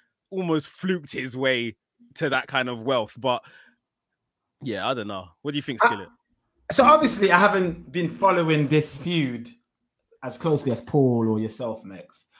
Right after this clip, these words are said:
Speaker 1: Mm.
Speaker 2: But from watching Takeover,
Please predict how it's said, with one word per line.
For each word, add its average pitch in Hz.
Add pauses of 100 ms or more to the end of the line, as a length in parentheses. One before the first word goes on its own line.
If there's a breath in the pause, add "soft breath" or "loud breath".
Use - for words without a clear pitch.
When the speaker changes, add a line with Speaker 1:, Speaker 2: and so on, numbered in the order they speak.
(100)
Speaker 1:
Mm. 101
Speaker 2:
But 185 (400)
from 180
watching 180
Takeover, 139